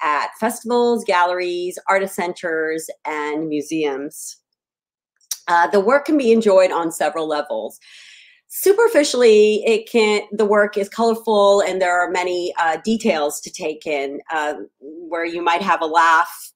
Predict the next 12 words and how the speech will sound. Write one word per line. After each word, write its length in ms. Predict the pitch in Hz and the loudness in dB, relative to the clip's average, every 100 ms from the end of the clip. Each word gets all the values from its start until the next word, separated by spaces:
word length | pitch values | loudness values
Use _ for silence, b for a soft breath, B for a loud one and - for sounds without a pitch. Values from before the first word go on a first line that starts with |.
| - | -6
and 240 | 165 160 | -4 -4
move 180 | 170 196 | -4 0
on, 320 | 311 226 277 - _ - | 2 2 0 -10 _ 4
or 440 | 285 170 147 233 B B - | 6 6 2 -2 B B -2
the 80 | |
viewer 500 | 220 247 240 226 220 | 0 4 6 6 6
may 180 | 208 190 | 2 0
want 260 | 180 175 175 | -2 -4 -4
to 60 | |
spend 320 | - 165 156 170 | -8 -8 -6 -4
more 300 | 180 220 240 | 0 2 0
time 640 | - 170 156 151 151 | -4 -4 -2 -2 -2